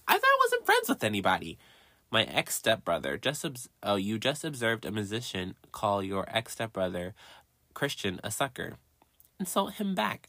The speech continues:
Just kidding. Surprise him. I can either forgive him, attack him, or insult him back. I'm gonna push the surprise button. I insulted him back. I like that. I called him a coward. Period. Workplace annoyance. As you,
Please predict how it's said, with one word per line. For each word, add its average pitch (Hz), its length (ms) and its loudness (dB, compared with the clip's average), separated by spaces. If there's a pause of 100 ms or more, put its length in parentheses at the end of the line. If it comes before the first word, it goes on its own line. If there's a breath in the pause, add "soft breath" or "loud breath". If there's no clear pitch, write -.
(120)
Just 170 180 0
kidding. 98 220 2
Surprise - 460 4
him. 87 200 -6
I 127 100 4
can 139 120 0
either 123 160 2
forgive 127 400 0
him, 170 220 -2
attack 123 340 0
him, 110 140 -2
or 98 160 0
insult 95 320 0
him 87 220 -8 (420 loud breath)
back. 98 400 2
I'm 165 220 2
gonna 113 240 -4
push 104 200 -2
the 117 80 -4
surprise 98 400 0
button. 92 340 -6 (380)
I 104 120 6
insulted 107 360 0
him 113 160 -4
back. 87 220 2 (260)
I 147 140 4
like 104 220 -2
that. 87 200 -2 (240)
I 120 100 2
called 107 200 -2
him 113 100 -4
a 120 40 -2
coward. 95 380 -2 (920 loud breath)
Period. - 380 -10 (460)
Workplace 147 440 -2
annoyance. 98 420 -2 (100)
As 135 260 2
you, 156 300 0